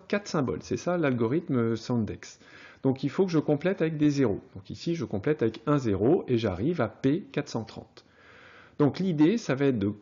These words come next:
d'avoir un, un prénom, de, d'obtenir un code, donc son code Sandex, avec, euh, donc l'initiale et puis donc trois chiffres, et puis ensuite d'aller regarder, euh,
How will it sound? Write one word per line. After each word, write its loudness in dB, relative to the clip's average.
d'avoir -4
un, -2
un -6
prénom, -2
de, 4
d'obtenir 0
un 0
code, 0
donc -6
son -4
code -2
Sandex, -6
avec, -6
euh, -6
donc -6
l'initiale 0
et 0
puis -2
donc -8
trois -10
chiffres, -6
et 2
puis -4
ensuite -4
d'aller 0
regarder, -2
euh, -2